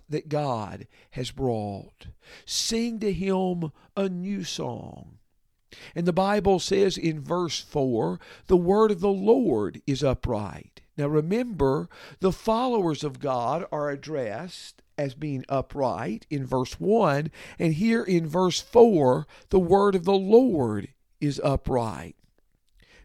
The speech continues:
God's word is upright. All his works are done in faithfulness. The word translated faithfulness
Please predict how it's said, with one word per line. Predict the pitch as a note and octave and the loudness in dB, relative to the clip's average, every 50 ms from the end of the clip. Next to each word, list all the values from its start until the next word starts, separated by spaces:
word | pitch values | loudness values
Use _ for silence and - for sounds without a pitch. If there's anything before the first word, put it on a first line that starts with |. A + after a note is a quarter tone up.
| - - | -4 0
God's | D#3 D3 D3+ D3+ D3 - | 4 4 6 4 4 0
word | D3+ C#3+ D#3+ E3 F3+ G3 A3 A#3 | -2 0 2 4 4 4 2 2
is | A3+ A3+ F3 F3+ | 0 0 0 0
upright. | F3+ D#3 D3+ - - C3+ C3+ B2 A#2 G#2+ A2 A2+ - _ _ _ _ _ - _ _ _ _ _ _ _ _ - _ _ _ _ _ _ _ _ | 0 -2 -2 -4 -2 0 0 0 0 0 -4 -6 -8 _ _ _ _ _ -20 _ _ _ _ _ _ _ _ -20 _ _ _ _ _ _ _ _
All | - D#3+ E3+ F3 F#3+ G3+ A3 A3 G3 | 2 4 6 6 6 4 2 0 -2
his | F3+ G#3+ F#3+ - | -4 -6 -8 -4
works | - C#3+ C3+ C3 B2 A2 A#2 - - - - - _ - - - - - - | 0 0 2 2 2 0 -4 -6 -12 -20 -20 -20 _ -20 -20 -20 -16 -4 0
are | C#3+ D3+ D#3 | 2 2 2
done | C3+ C3+ D#3+ D#3+ D#3+ D#3+ D#3+ D#3+ D#3 D#3+ - | 4 4 4 4 4 2 -2 -2 -4 -6 -6
in | - D3+ D3+ C#3+ | -6 -6 -6 -6
faithfulness. | - - D#3+ C#3+ C#3 C3 - - - C3 A#2 A2+ - - - - - - - _ - - - - - | -6 -4 -2 -2 -2 -4 -6 -6 -4 -4 -2 -4 -4 -8 -10 -12 -12 -14 -16 _ -20 -20 -20 -14 -6
The | - E3 | -2 0
word | D#3+ E3 F#3+ G3+ F#3+ E3+ - | 2 4 4 4 2 2 -2
translated | - - - F#3 G3+ A3 A#3 A3+ F#3+ F#3 E3+ D#3+ D3+ C#3 C3+ B2 A#2 | -6 -4 -2 -2 0 -2 -2 -4 -4 -2 -2 0 0 -2 -2 -4 -6
faithfulness | - - D3+ D3+ D#3 C3+ - - E3+ E3 D#3 D#3+ D#3+ D3 - | -6 -2 -2 -2 -2 -2 -6 -8 -10 -8 -6 -6 -8 -8 -10